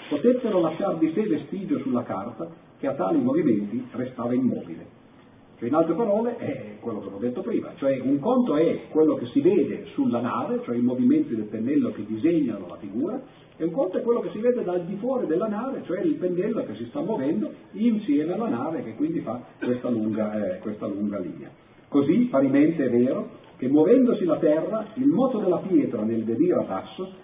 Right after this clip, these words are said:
è stato realmente un lungo tratto di molte centinaia ed anche di molte migliaia di braccia.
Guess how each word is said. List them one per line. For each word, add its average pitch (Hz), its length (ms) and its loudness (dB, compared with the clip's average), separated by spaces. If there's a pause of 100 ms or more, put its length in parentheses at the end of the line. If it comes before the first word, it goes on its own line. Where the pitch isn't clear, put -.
(140)
è - 80 -10
stato 208 280 -2
realmente 196 540 4
un 170 100 6
lungo 233 300 6
tratto 196 360 -2
di 156 120 0
molte 180 320 -2
centinaia 175 600 0
ed 147 140 -2
anche 208 280 0
di 143 100 4
molte 190 260 0
migliaia 180 420 0
di 196 80 -4
braccia. 220 460 -4